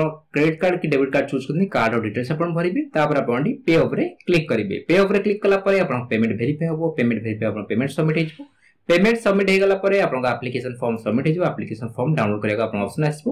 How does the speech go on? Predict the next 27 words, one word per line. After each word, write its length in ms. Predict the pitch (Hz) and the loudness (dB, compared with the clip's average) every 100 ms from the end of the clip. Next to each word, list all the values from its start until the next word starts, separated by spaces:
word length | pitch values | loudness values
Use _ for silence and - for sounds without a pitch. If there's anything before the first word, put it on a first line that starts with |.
| - _ _ - | -8 _ _ -4
application 380 | - 180 170 196 190 | 0 0 2 0 0
ଫର୍ମକୁ 260 | 147 117 135 | 0 0 0
download 260 | 120 120 127 | 2 0 -2
କରି 120 | 190 - | -4 -2
print 160 | 123 117 | -2 0
କରି 100 | 147 | -2
ଆପଣଙ୍କ 200 | 113 98 | -2 -4
ପାଖରେ 220 | - 135 - - _ 131 | -4 -4 -4 -8 _ -2
ରଖିନେବେ। 420 | 127 113 95 90 - _ _ _ _ - | 0 -2 -4 -8 -18 _ _ _ _ 0
Intelligence 480 | 156 175 233 247 208 | 2 4 4 4 2
Bureau 160 | 175 190 196 | 4 4 4
ତରଫରୁ 400 | 196 190 214 220 233 - - | 2 2 0 0 0 -6 -2
junior 360 | 143 165 185 202 | 2 2 2 2
intelligence 320 | 160 151 151 156 | 2 0 0 -2
ଅଫିସରର 440 | 120 127 147 139 160 - - - | -2 -4 -2 -2 -2 -4 -8 -2
online 220 | 131 160 | 2 2
apply 180 | 156 165 165 | 2 2 0
ଆପଣ 120 | 165 156 | -2 -2
କେମିତି 240 | 117 - 156 | -2 -2 -2
କରିବେ, 220 | 165 247 - | -4 -6 -4
step 200 | 151 127 | -2 0
by 100 | 135 - | 0 0
step 200 | 139 - | -4 -4
process 280 | 104 123 - | -4 -6 -4
ମୁଁ 60 | 156 | -2
ଆପଣଙ୍କୁ 220 | 151 170 165 | 0 0 0
ବତେଇ 200 | 160 165 | 0 -2